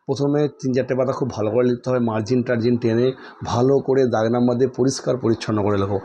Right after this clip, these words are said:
আর আমরা তো জানি যে যত পরীক্ষা লাস্ট দিকে যায়, সময়ের লাস্ট দিকে যায়, তত আমাদের হাতের লেখা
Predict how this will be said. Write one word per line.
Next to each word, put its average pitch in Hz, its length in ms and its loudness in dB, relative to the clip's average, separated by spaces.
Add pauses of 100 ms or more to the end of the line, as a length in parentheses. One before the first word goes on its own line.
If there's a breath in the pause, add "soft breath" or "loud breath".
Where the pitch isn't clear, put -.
(240 loud breath)
আর 110 100 0
আমরা 120 220 2
তো 131 100 4
জানি 143 360 2 (360 soft breath)
যে 120 120 0
যত 127 320 2
পরীক্ষা 147 360 0
লাস্ট 131 280 2
দিকে 131 180 0
যায়, 135 160 2
সময়ের 127 340 0
লাস্ট 123 220 2
দিকে 135 160 2
যায়, 135 180 2 (320 loud breath)
তত 110 160 -2
আমাদের 117 420 2 (560)
হাতের 107 260 -2
লেখা 123 320 -2